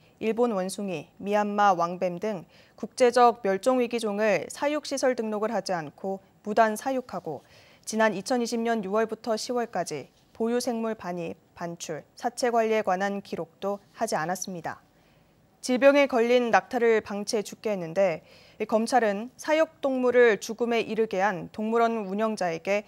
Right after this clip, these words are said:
동물보호법 위반죄를 적용한 첫 사례라고 밝혔습니다. 지난 이천이십 년 이월 휴업한 동물원에서 동물이 방치되고 있다며 동물보호단체가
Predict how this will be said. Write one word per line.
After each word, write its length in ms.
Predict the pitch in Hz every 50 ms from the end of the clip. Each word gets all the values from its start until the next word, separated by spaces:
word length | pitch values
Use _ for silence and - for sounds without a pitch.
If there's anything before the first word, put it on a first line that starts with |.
| - - _ -
동물보호법 720 | - 233 233 247 269 277 247 254 262 247 247 262 240 208
위반죄를 680 | 190 196 - 226 220 226 214 208 185 185 185 165 156 165
적용한 500 | - - 202 175 190 190 190 208 220 220
첫 140 | - - 269
사례라고 540 | 262 - 294 285 285 269 247 180 165 - 190
밝혔습니다. 680 | - 175 156 - 170 - - 185 175 165 147 131 - _ _ _ _ _ _ _ _ _ _ _ _ _ _ _ _ _ _ _
지난 300 | - - 247 247 254 247
이천이십 500 | - 220 - - 294 285 269 262 277 262
년 160 | 254 262 247 220
이월 440 | 208 196 190 180 175 175 202 240 -
휴업한 460 | - 285 269 247 254 - 254 240 240 233
동물원에서 880 | - 214 214 214 220 214 202 190 170 170 - 220 220 190 160 165 - -
동물이 460 | - 214 214 220 226 226 233 233 220
방치되고 600 | - 214 208 208 220 - 269 240 233 220 220 208
있다며 540 | 185 - - 180 175 165 160 165 185 214 - _ _
동물보호단체가 1200 | - 226 220 220 233 247 254 254 254 247 240 233 233 220 208 208 - - 175 - 196 208 220 233